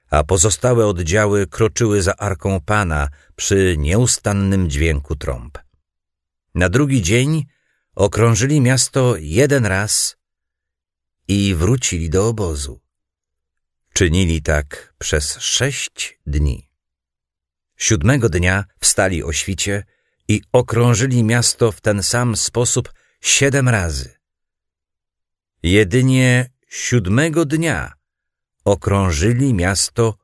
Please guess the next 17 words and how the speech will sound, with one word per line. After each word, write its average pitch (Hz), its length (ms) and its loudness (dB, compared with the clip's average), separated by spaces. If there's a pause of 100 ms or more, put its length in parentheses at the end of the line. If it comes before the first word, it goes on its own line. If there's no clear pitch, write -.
(160)
siedem 101 600 -2
razy. 78 540 -6 (1040)
Gdy 82 240 2
za 78 200 0
siódmym 113 640 0
razem 82 680 -2 (540)
kapłani 104 640 0
zadeli 87 480 -2
w - 80 -12
trąby, 98 680 -4 (1040)
Jozue 107 880 2 (120)
powiedział 92 580 0
do 80 140 0
ludu: 73 560 -4 (380)
"Podnieście 135 760 2
okrzyk 147 460 2
wojenny, 120 640 2